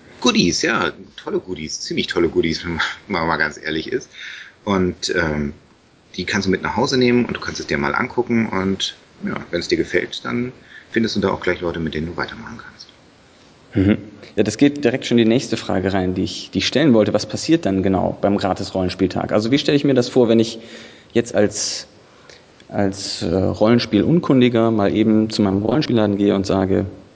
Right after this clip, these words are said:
Speaker 2: „Hier ist heute Gratis-Rollenspieltag.“ Was ist da los?
Speaker 1: Im Idealfall, und das dürfte hoffentlich auch der Regelfall sein, sind dort die ganze Zeit Leute, die sagen, „Hey, ähm, setz dich hier mit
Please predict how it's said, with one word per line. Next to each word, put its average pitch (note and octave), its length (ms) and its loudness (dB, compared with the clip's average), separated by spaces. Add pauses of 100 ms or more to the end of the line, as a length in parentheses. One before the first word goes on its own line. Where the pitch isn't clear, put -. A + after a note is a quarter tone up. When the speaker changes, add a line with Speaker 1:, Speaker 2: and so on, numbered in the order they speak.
(180)
Speaker 2:
„Hier G#2+ 160 4
ist - 140 -2
heute G2 460 2 (120)
Gratis-Rollenspieltag.“ G#2 1080 -2 (920)
Was G#2+ 120 -2
ist A#2 160 2
da A2 60 6
los? F2+ 340 0 (760)
Speaker 1:
Im A2+ 340 4
Idealfall, A#2+ 960 -2
und F2+ 440 -8
das - 120 -8
dürfte F2 360 2 (220)
hoffentlich F2 380 -4
auch - 100 -4
der C#2+ 140 -4
Regelfall F2 460 0
sein, E2+ 260 -2 (340)
sind G#2 380 0
dort F2+ 260 2
die F2 60 -4
ganze E2+ 300 -4
Zeit - 260 -4
Leute, G#2 280 2
die F#2+ 80 2
sagen, F2 300 -2 (140)
„Hey, - 300 -2 (240)
ähm, F2+ 280 -4
setz - 220 -2
dich - 120 -8
hier G#2+ 200 0
mit G2 200 -2